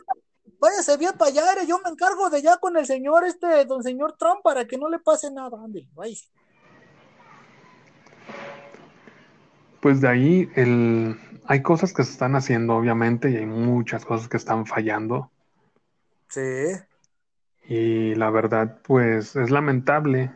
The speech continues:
Speaker 2: que suceda eso todavía.
Speaker 1: Sí. Ya en
Speaker 2: Y,
Speaker 1: pleno
Speaker 2: y es más la-
Speaker 1: veinte veinte todavía.
Speaker 2: y es más lamentable también que de otros países, así como que vayan avanzando y todos quieran ir a un lugar donde no los quieren.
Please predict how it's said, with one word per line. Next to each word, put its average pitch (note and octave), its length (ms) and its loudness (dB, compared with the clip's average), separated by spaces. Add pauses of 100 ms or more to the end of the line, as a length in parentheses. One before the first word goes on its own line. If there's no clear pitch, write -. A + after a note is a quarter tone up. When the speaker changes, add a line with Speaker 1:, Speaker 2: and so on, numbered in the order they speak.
Speaker 2:
que - 100 -18
suceda A2+ 560 0
eso A#2 220 -4
todavía. A#2 600 -2 (1120)
Speaker 1:
Sí. A#2 640 -14 (720)
Ya D3 140 2
en E3+ 100 4
Speaker 2:
Y, B2+ 40 8
Speaker 1:
pleno B2 260 6
Speaker 2:
y A#2+ 40 8
es C3 220 4
más C3+ 200 4
la- E3 100 6
Speaker 1:
veinte G3 220 -2
veinte F3+ 120 -14
todavía. D#3 600 -8 (1160)
Speaker 2:
y C#3 120 4
es B2 80 6
más C3 220 4
lamentable D#3 580 4
también D3 600 2 (200)
que B2 200 2
de A#2+ 100 2
otros C3 300 0
países, D3 640 0
así B2 260 -8
como A#2 300 -2
que A2 220 0 (140)
vayan B2 360 2
avanzando C3+ 480 0
y C#3 80 -2
todos C3+ 180 2
quieran C3+ 280 0
ir C3+ 80 4
a C3+ 40 6
un C3+ 100 4
lugar B2+ 280 2
donde A#2+ 180 -2
no A2+ 140 -4
los B2+ 160 -6
quieren. C#3 400 -8